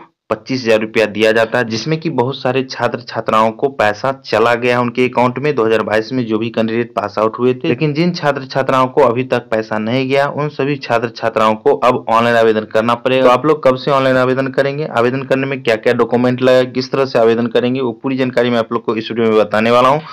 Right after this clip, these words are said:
तो बताना चाहूँगा फ्रेंड्स कि जिन छात्र छात्राओं को पैसा अभी तक नहीं आया है, किस कारण नहीं आया, मैं आप लोग को बता देता हूँ। ओके,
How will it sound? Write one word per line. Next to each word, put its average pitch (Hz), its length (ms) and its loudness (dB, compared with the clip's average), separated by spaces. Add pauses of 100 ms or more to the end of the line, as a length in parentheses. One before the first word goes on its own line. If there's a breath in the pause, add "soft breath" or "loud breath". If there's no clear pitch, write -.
(140)
तो 131 80 -2
बताना 131 340 2
चाहूँगा 147 260 2
फ्रेंड्स 143 180 -4
कि 143 140 -4
जिन 147 260 -2
छात्र 131 340 -2
छात्राओं 131 380 0
को 131 140 -2
पैसा 120 320 0
अभी 120 180 0
तक 117 220 -2
नहीं 127 300 0
आया 117 140 2
है, 120 80 -4
किस 156 240 -6
कारण 127 320 4
नहीं 117 220 2
आया, 110 260 2
मैं 120 140 0
आप - 160 -2
लोग 110 100 -8
को 143 120 2
बता 92 320 0
देता 92 200 -6
हूँ। 104 80 -4
ओके, 185 160 -2